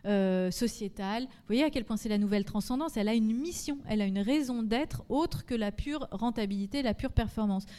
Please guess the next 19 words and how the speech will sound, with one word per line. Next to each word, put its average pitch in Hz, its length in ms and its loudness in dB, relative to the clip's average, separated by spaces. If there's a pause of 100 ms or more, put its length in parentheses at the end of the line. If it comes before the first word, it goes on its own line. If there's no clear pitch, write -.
(140)
C'est - 180 0
bien 247 200 2
parce 214 160 -2
que 202 80 -10
ça 190 140 -4
questionne 208 380 -2
les 185 120 0
entreprises 190 380 -4
sur 190 140 -4
le 180 100 0
sens 214 400 0
et 180 40 -4
donc 175 200 -4
en, 180 100 -2
dans 185 200 0
ce 190 120 -8
sens 180 220 -6
c'est - 220 -10
bien. 240 200 0